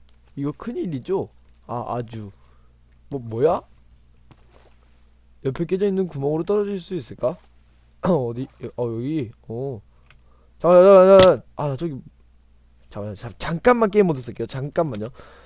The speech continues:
저 되게 궁금하게 생겼거든요. 잠깐만 쓸게요. 저 이스터에그 있을 것 같은데요. 넘어가면 없네. 어, 어, 어, 없네.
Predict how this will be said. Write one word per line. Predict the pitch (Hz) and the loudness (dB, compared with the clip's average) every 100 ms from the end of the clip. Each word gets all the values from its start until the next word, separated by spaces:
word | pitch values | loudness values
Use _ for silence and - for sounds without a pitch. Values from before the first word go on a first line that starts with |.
| - | -20
저 | - - | -18 -2
되게 | 196 | -2
궁금하게 | 170 185 202 247 214 | 0 -2 4 4 4
생겼거든요. | 175 135 113 110 160 - _ _ | 2 -4 -6 -6 -10 -14 _ _
잠깐만 | - 139 170 240 196 | -12 -8 0 0 0
쓸게요. | 156 - 117 - - _ _ _ _ _ - | -8 -10 -12 -12 -20 _ _ _ _ _ -12
저 | 127 | -8
이스터에그 | 120 156 - 254 202 | -6 -6 -6 -4 -4
있을 | 135 - | -4 -8
것 | 117 | -10
같은데요. | 98 110 107 101 98 - _ - _ _ _ _ _ _ _ _ | -10 -16 -14 -14 -14 -18 _ -20 _ _ _ _ _ _ _ _
넘어가면 | 110 117 135 123 151 104 - _ _ _ _ _ _ - _ _ _ _ _ _ | -10 -8 -6 -8 -10 -12 -18 _ _ _ _ _ _ -20 _ _ _ _ _ _
없네. | 117 110 131 - _ - - - _ _ _ _ _ _ _ _ _ _ _ _ - - | -14 -12 -14 -18 _ -20 -20 -20 _ _ _ _ _ _ _ _ _ _ _ _ -18 -16
어, | - - - | -16 -16 -14
어, | - 131 | -10 -8
어, | - - | -10 -12
없네. | 113 113 123 131 156 | -12 -10 -10 -8 -8